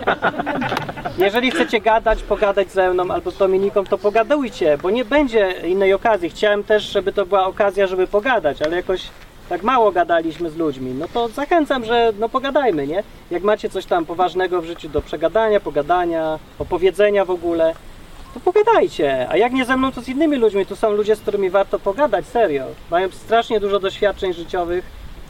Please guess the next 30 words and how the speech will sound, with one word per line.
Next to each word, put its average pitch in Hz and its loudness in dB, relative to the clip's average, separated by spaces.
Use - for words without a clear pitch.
e, 165 4
dużo 185 2
ludzi 175 2
nieźle 175 0
mądrych. 160 2
Karolina 233 4
jest 165 2
dla 185 4
mnie 190 2
największym 190 2
tutaj 135 -4
przykładem, 123 -8
także 139 -6
ona, 185 0
hej, 240 4
pojechaliśmy 254 2
do 233 4
Lublina 240 2
może, 214 2
dlatego 240 2
w 196 -4
Lublinie 214 2
byliśmy, 180 2
mi 185 -2
się 190 0
zdaje, 170 2
bo 175 -2
Karolina 208 2
tam 175 2
mieszkała 143 0